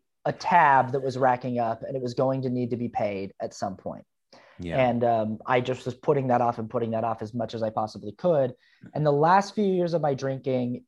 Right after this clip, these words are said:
Speaker 1: it was getting, it was getting so bad that I was, like, regularly having, like, four A M, five A M up on the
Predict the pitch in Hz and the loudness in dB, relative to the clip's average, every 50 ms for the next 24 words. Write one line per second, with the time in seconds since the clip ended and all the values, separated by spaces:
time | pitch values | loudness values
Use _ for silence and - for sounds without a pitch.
0 | _ - 139 139 131 127 135 127 127 - 151 147 147 151 151 151 151 151 143 135 | _ -2 -2 0 0 0 -2 -4 -2 2 2 2 2 2 0 -2 -4 -4 -4 -6
1 | - _ _ _ _ _ _ _ _ _ _ _ _ _ _ _ _ _ _ _ | -8 _ _ _ _ _ _ _ _ _ _ _ _ _ _ _ _ _ _ _
2 | _ _ _ _ _ _ _ _ _ _ _ _ _ _ _ - 151 165 165 - | _ _ _ _ _ _ _ _ _ _ _ _ _ _ _ -2 0 0 2 6
3 | 262 262 269 240 247 - - 226 220 214 208 165 202 180 170 170 170 170 170 156 | 6 6 6 4 0 2 4 6 8 8 6 6 6 6 6 8 6 6 4 4
4 | 143 160 151 151 151 156 143 156 143 - 131 139 165 170 170 156 180 180 175 180 | 2 4 4 4 4 4 0 -2 -6 -6 -4 0 0 0 0 0 -2 -2 0 0
5 | 175 165 165 160 151 151 147 143 143 147 143 143 135 127 123 123 _ _ _ _ | 0 0 -2 -2 -2 2 2 2 2 0 -2 -4 -4 -6 -6 -6 _ _ _ _
6 | _ _ _ _ _ _ _ _ _ _ _ _ _ _ _ _ _ _ _ _ | _ _ _ _ _ _ _ _ _ _ _ _ _ _ _ _ _ _ _ _
7 | _ _ - _ _ - - 190 185 185 180 175 175 170 165 160 165 160 - - | _ _ -20 _ _ 0 4 6 6 8 8 8 6 6 4 4 2 0 2 4
8 | 170 160 160 156 156 165 160 151 151 147 147 143 139 143 143 - 165 156 151 147 | 6 6 6 4 4 2 2 2 2 2 0 0 -2 -2 -2 0 -2 -2 -2 -4
9 | 139 | -8